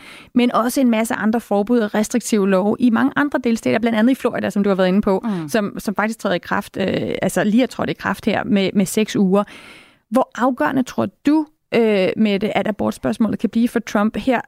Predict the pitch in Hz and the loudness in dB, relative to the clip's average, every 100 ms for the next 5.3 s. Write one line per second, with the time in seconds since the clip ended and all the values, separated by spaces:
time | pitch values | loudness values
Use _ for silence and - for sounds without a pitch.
0 | - 220 214 240 220 - - 226 202 196 | -8 -4 -2 2 0 0 -2 -4 0 -2
1 | - 214 220 - 202 196 196 - - 262 | 0 0 0 -2 0 2 0 -2 -8 -8
2 | - - 208 208 277 330 _ 190 240 - | -8 -2 2 2 0 -4 _ -2 -2 0
3 | 262 - 214 - 262 247 214 214 214 220 | -2 0 -4 -4 -4 -4 -4 -2 -2 -2
4 | 226 214 247 262 _ _ _ _ _ _ | -4 0 -2 -2 _ _ _ _ _ _
5 | 214 240 | -4 -2